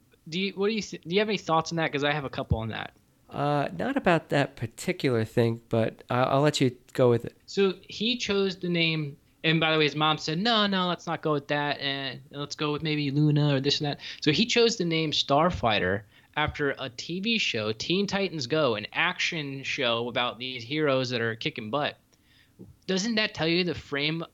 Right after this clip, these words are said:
Speaker 1: of mind that the kid was in? He's just looking to, to relate to, like, a hero cartoon character that has, like, superpowers, like everyone else.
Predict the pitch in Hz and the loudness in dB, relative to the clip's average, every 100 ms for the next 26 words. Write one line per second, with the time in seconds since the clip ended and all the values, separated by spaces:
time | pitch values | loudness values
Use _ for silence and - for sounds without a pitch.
0 | - 139 120 113 127 151 139 123 113 143 | -8 -6 -2 0 0 -2 -6 -10 -8 -6
1 | 143 120 107 120 160 - _ _ _ _ | -4 -4 -2 -2 -4 -10 _ _ _ _
2 | _ _ _ _ - - 180 156 196 214 | _ _ _ _ -4 0 2 2 0 0
3 | - 196 202 196 170 165 151 135 - 160 | 0 -2 -2 -6 -2 -2 -4 -6 -4 0
4 | 151 151 180 180 - 165 156 147 135 - | 2 4 2 0 0 2 2 0 -2 -2
5 | 147 127 170 208 170 147 - 175 - 180 | -2 0 2 4 4 2 2 0 0 -4
6 | 208 214 143 117 117 127 127 139 - 160 | -4 -4 -4 -4 -4 -2 0 -2 -2 -4
7 | 156 160 - 214 185 160 131 110 110 160 | -4 -6 -4 -4 -2 0 2 2 0 0
8 | 185 202 214 208 233 - - | 2 2 2 2 -2 -4 -10